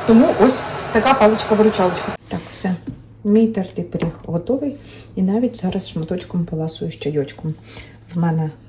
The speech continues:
знову невеличка перерва, тож можу собі дозволити. Ось така в нас сьогодні дощова погода за вікном. Сидимо вдома. <laughs>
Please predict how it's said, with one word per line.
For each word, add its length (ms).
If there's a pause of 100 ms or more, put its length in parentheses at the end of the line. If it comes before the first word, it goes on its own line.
знову 420 (680)
невеличка 680
перерва, 400 (800)
тож 200 (420)
можу 240
собі 260
дозволити. 600 (1500)
Ось 120
така 240
в 60
нас 180
сьогодні 480 (220)
дощова 460
погода 460
за 120
вікном. 480 (840)
Сидимо 580 (160)
вдома. 440 (720)
<laughs> 100